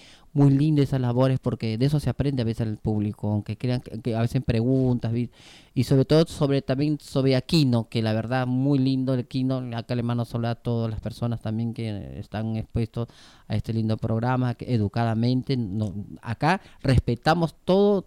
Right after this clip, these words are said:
así sean, por ejemplo, la mamá de Aquino, para que mi compañera Sacha, es amiga de ella y pidió permiso a la mamá y la mamá estaban de acuerdo justo contra Vita y, y vamos a tener otra sorpresa más para este año,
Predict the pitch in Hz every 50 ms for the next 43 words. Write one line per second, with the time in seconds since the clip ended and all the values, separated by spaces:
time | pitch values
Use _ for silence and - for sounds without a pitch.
0 | - - 117 113 - - 131 - - 156 156 160 151 - _ 131 123 131 139 139
1 | 131 127 123 123 135 143 143 143 135 - - 160 156 151 - 135 120 117 113 -
2 | 117 113 113 110 104 107 - - - - 107 110 110 110 - 107 - 117 117 120
3 | 127 123 123 117 - 147 147 - - 156 165 - - - - - - - _ _
4 | _ - 113 110 107 107 110 117 117 113 110 110 117 131 156 170 170 165 156 143
5 | 131 123 117 113 113 104 - 123 117 113 120 127 - 131 117 - 123 120 - 131
6 | 120 120 117 117 117 123 131 135 127 127 120 117 113 117 120 113 - 117 120 120
7 | 113 110 110 107 - 117 110 117 117 - - 139 127 - 120 - - 117 110 -
8 | 113 113 123 127 - 131 127 117 - 123 117 120 117 123 120 123 117 - 117 110
9 | 113 113 - 113 - - 107 - 113 - - 110 110 113 - - 104 110 107 -
10 | - 120 123 127 135 135 135 139 151